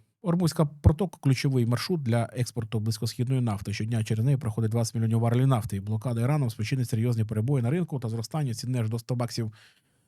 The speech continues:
Міжнародне енергетичне агентство попереджає, що навіть тимчасове закриття проток сильно вплине на світову енергетику. Підбиваючи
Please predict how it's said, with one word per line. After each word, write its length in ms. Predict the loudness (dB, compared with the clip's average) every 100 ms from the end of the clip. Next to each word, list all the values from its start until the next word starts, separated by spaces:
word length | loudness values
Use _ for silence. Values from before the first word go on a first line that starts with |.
| 4
Міжнародне 360 | 6 8 6 4
енергетичне 420 | 2 2 2 4
агентство 320 | 6 4 2
попереджає, 540 | 0 0 0 0 -2
що 120 | 0 0
навіть 200 | 0 0
тимчасове 440 | 0 -2 -2 -4
закриття 340 | -4 -4 -4
проток 320 | -4 -2 -4 -2
сильно 260 | -2 0
вплине 920 | -2 -6 -14 _ _ _ _ -4 -2 0
на 240 | 0 -2
світову 440 | -6 -10 -6 -6 -4
енергетику. 600 | -2 -2 -4 -8 -12 -14 -18 _ _
Підбиваючи 540 | -6 -2 0 0 -2